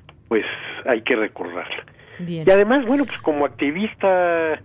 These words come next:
Speaker 2: Ujú.
Speaker 1: social a favor de los grupos indígenas y muy cerca del movimiento, este, zapatista,
Speaker 2: Ujú.
Speaker 1: eh, pues claro que también la recordamos, la respetamos y sabemos que se ha entregado en,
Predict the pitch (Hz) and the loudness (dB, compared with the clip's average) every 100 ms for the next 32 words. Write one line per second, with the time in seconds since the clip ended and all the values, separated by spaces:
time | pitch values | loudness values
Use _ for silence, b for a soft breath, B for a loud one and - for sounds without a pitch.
0 | - 180 160 165 165 147 - 190 190 170 | -14 -14 -12 -4 -2 -2 0 2 2 0
1 | 156 147 170 175 156 151 127 160 170 165 | -4 -2 0 0 0 -4 -2 -4 -2 -8
2 | - 139 139 160 180 170 156 151 147 - | -6 -6 -4 -6 -4 -2 0 0 0 -4
3 | 135 127 123 - B B B B - 160 | -4 -4 -4 -8 B B B B -2 -2
4 | 139 165 160 - 139 135 123 127 123 131 | 2 0 2 0 0 0 0 0 2 0
5 | 147 151 - 147 139 135 - 135 - 127 | -2 -2 0 0 0 -4 -6 -6 -4 -6
6 | - 123 - 127 - 165 - - 143 135 | -2 -4 -2 -6 -6 -10 -12 -2 0 0
7 | - B B B B 175 175 170 110 107 | -4 B B B B -16 -14 -6 -4 -4
8 | 104 101 - - - - 143 127 - - | -6 -8 -10 -12 -8 0 0 0 -6 -6
9 | 101 107 117 120 110 95 - 98 104 131 | -4 0 0 0 -2 -4 -12 -8 -2 -2
10 | 143 127 113 101 95 - - - 127 139 | 0 -2 -2 -2 -6 -14 -10 -4 -4 -4
11 | 139 - 98 98 110 113 113 - 131 139 | -10 -16 -12 -6 -6 -6 -10 -6 -2 -2
12 | B B B B B B - 120 117 113 | B B B B B B 0 2 4 0
13 | - 104 98 117 117 110 104 95 90 | -2 -2 0 0 0 0 -2 -4 -8